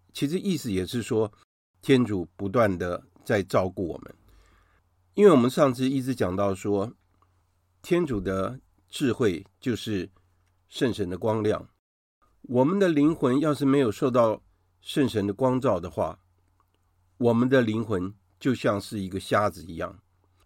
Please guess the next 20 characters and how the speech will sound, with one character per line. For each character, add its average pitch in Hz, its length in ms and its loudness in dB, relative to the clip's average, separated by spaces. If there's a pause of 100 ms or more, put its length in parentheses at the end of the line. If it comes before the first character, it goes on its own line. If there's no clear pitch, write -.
上 185 300 2
一 - 20 -4
次 156 180 -2
的 131 80 2
课 147 240 0
我 107 120 0
们 123 100 2
讲 120 160 0
到 110 160 -2
说， 110 340 -4 (540)
在 131 240 2
圣 131 340 0
经 123 200 0
里 98 100 0
面 98 320 -2 (480)
有 117 240 0
讲 98 300 0
到 113 160 2
一 101 100 -2
位 107 260 0